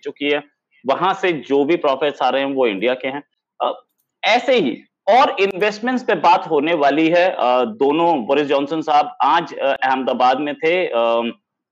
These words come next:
अ, गांधी आश्रम भी गए, जो फोटो आपने दिखाई, ये, ये गांधी जी का साबरमती आश्रम था और ये जेसीबी वाली company एक,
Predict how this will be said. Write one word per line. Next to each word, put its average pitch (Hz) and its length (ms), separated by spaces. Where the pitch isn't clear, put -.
अ, 98 140
गांधी 117 320
आश्रम 139 380
भी 147 80
गए, 131 160
जो 131 120
फोटो 127 200
आपने 123 200
दिखाई, 123 260
ये, 139 280
ये 120 180
गांधी 117 340
जी 131 140
का 135 80
साबरमती 123 480
आश्रम 131 340
था 147 120
और 147 140
ये 151 160
जेसीबी 143 520
वाली 151 240
company 139 460
एक, 135 120